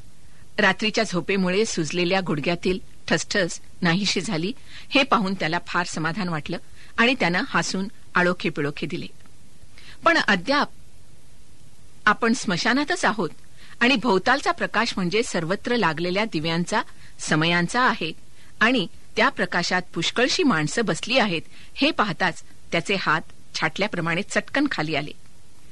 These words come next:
त्यानं भेदरून घोगऱ्या आवाजात मल्हारीला विचारलं, "कोण माणसं जमली आहेत ही? आणि ही दिवाळी कसली?" "अरे भैरू, तुला एक आधीच सांगून ठेवतो," मल्हारी म्हणाला.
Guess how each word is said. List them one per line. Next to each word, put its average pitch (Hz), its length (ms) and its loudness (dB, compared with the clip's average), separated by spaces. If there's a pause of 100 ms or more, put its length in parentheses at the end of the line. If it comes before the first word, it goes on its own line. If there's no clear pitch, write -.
(260)
त्यानं 311 180 6
भेदरून 285 500 2
घोगऱ्या 214 340 2
आवाजात 190 320 0 (320)
मल्हारीला 180 460 2
विचारलं, 170 400 -2 (840)
"कोण 233 220 6
माणसं 247 360 6
जमली 190 300 6
आहेत 170 160 4
ही? 170 180 -4 (760)
आणि 233 120 8
ही 269 100 8
दिवाळी 190 380 4
कसली?" 202 400 -2 (1200)
"अरे 180 240 6
भैरू, 143 520 -2 (880)
तुला 233 360 6 (240)
एक 202 240 4
आधीच 165 280 0
सांगून 175 320 0
ठेवतो," - 400 -4 (600)
मल्हारी 160 360 2
म्हणाला. 156 280 -2